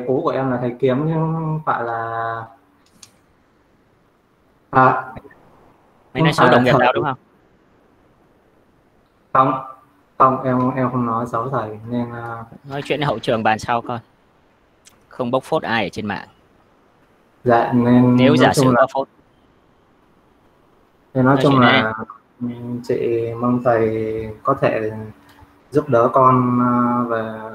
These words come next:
Speaker 1: cái phần học môn I O T này.
Speaker 2: Mặc dù tao bằng tuổi của, của bố mày đấy, nhưng mà mày gọi tao là mày xưng là con, tao đéo chịu.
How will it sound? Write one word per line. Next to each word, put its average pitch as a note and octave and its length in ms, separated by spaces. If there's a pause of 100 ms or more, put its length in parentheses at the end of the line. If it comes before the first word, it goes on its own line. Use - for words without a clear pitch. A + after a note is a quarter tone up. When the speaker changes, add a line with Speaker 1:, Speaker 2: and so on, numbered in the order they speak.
Speaker 1:
cái C3+ 160
phần A2+ 340
học A2+ 200
môn B2+ 180
I B2+ 80
O B2+ 160
T A#2+ 120 (140)
này. A2 220 (400)
Speaker 2:
Mặc C3+ 140
dù C3+ 120
tao C#3+ 160
bằng B2+ 160
tuổi A#2 220
của, A#2+ 360 (500)
của G#2 100
bố A2+ 200
mày C3 180
đấy, B2 160
nhưng D3+ 160
mà B2+ 80
mày A#2 100
gọi G2 160
tao B2+ 160
là C3 60
mày A#2 80
xưng C3 160
là A2 100
con, B2 260
tao A#2+ 60
đéo B2+ 160
chịu. - 220